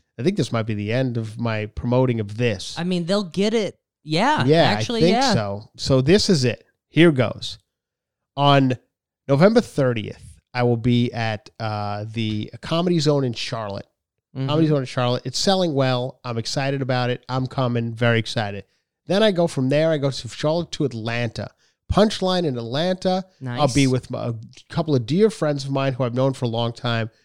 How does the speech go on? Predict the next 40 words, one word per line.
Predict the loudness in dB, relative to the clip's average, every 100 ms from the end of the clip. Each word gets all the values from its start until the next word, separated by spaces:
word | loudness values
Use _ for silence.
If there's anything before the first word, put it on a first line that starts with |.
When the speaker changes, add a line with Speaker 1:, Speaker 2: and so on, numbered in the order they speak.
| _
Speaker 1:
Featuring | 4 4 6 2
for | 2 2
me | 4
will | 4
be | 2 -2 _ _ _ _
fresh | -8 0 0 2
off | 2 0 2
of, | 0 0 -4 -14 _ _ _ -8
um, | -4 -2 -2 -6 -8 -12 -18 _ -12
uh, |
uh, | -8 -6 -8 -10 -10 -8 -8
America's | -6 -4 -4 -2
Got | -4 -6
Talent. | -4 0 2 2 0
My | -2 -2
friend | 0 -2 0
Lace | 2 2 0
Larrabee | -4 -4 -2 0 2 2 _ _ _
Speaker 2:
Nice. | -12 -8 -10 -2
Speaker 1:
will | 0
be | 2 2
with | 2 0
me. | -2 0
And | -4 -2
then | -2 -2
an | -4 -2
old | 0 0 -2
friend | -4 -2
of | -2
mine | -2 -2
I've | -4
known | -4 -6
forever, | -6 -4 -4 -6
great | -8 -6 0 0 -2
comedian | -6 -4 -4 -6
Pete | -2 -2 -2
Ballantyne, | -6 -4 -6 -6 -6
will |
be | -6
hosting. | -4 0 0 2 0 0